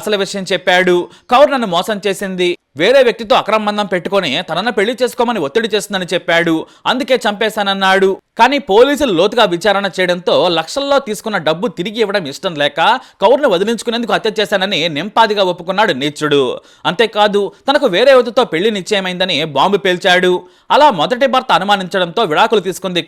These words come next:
కౌర్. కానీ వెంటాడి తనను దేవతలా చూసుకుంటానన్న ఈ నీచుడు కూడా పెళ్లికి ముందే అనుమానించాడు. తనను, తన డబ్బులని వాడుకొని హత్య చేశాడు. పాపం హాయిగా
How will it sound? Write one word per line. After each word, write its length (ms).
కౌర్. 300
కానీ 180
వెంటాడి 520
తనను 180
దేవతలా 400
చూసుకుంటానన్న 540
ఈ 20
నీచుడు 360
కూడా 120
పెళ్లికి 300
ముందే 200
అనుమానించాడు. 680
తనను, 300
తన 180
డబ్బులని 440
వాడుకొని 400
హత్య 280
చేశాడు. 440
పాపం 320
హాయిగా 340